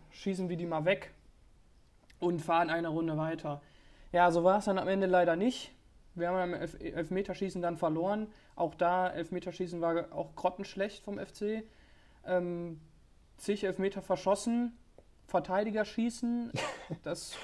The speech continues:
Speaker 2: Das
Speaker 1: finde ich auch sehr frag-,
Speaker 2: ja.
Speaker 1: fragwürdig, da die Einstellung und die Charakterfrage. Das stellt sich mir ganz klar, warum da irgendwie Innenverteidiger zuerst schießen müssen und sich keiner traut zu schießen. Zum Beispiel Drexler hätte da ja auch schießen
Speaker 2: Genau.
Speaker 1: können. Also
Speaker 2: Mhm.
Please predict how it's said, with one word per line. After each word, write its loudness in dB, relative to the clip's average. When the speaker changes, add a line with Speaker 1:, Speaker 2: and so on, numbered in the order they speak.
Speaker 2:
Das 12
Speaker 1:
finde 0
ich 0
auch 2
sehr 4
frag-, 4
Speaker 2:
ja. 12
Speaker 1:
fragwürdig, -2
da 2
die -2
Einstellung 6
und 6
die -6
Charakterfrage. -2
Das -8
stellt 0
sich -4
mir 2
ganz 0
klar, 2
warum 2
da 2
irgendwie -6
Innenverteidiger -2
zuerst -8
schießen -8
müssen -8
und -10
sich -8
keiner -4
traut 0
zu -8
schießen. -4
Zum -8
Beispiel -4
Drexler -4
hätte -6
da 0
ja -2
auch 0
schießen -6
Speaker 2:
Genau. 12
Speaker 1:
können. -6
Also -2
Speaker 2:
Mhm. 0